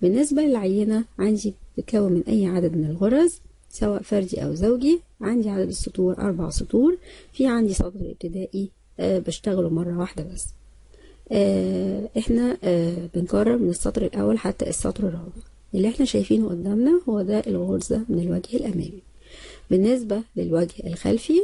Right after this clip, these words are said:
فبيكون بالشكل اللي احنا شايفينه قدامنا. الغرزة بتعتمد على، آه،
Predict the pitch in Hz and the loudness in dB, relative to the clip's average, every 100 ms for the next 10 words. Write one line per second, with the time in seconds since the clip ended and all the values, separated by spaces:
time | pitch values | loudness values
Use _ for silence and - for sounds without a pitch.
0 | 427 - 240 196 190 208 220 226 - - | 2 0 0 0 0 0 2 0 -4 -6
1 | 190 175 214 208 - 226 170 185 - 185 | -4 -2 -2 -2 -6 -6 -4 -4 0 2
2 | 196 - - - - 247 196 220 190 180 | 2 -2 -20 -20 -4 -2 0 0 0 -2
3 | 180 196 254 330 381 - - - - - | -2 2 4 4 2 -2 -20 -20 -8 0
4 | 196 233 311 269 262 285 _ - 226 208 | 2 4 4 2 0 -2 _ -10 -6 -4
5 | 202 196 226 233 226 247 185 202 202 220 | -4 0 2 2 0 -2 -2 0 0 -2
6 | - - 196 190 180 185 180 185 202 | -8 -6 -2 0 0 -2 -4 -8 -8